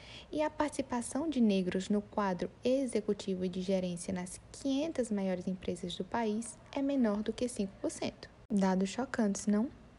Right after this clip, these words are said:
Pois é. Sabendo então que os negros se encontram em uma situação de maior exposição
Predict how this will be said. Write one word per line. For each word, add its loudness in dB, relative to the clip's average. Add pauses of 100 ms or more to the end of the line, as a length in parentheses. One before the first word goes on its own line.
(220)
Pois -2
é. 0 (600)
Sabendo 2
então 2
que -2
os 0
negros 4
se -2
encontram 0 (120)
em 4
uma 2
situação -2
de -6
maior 2
exposição -2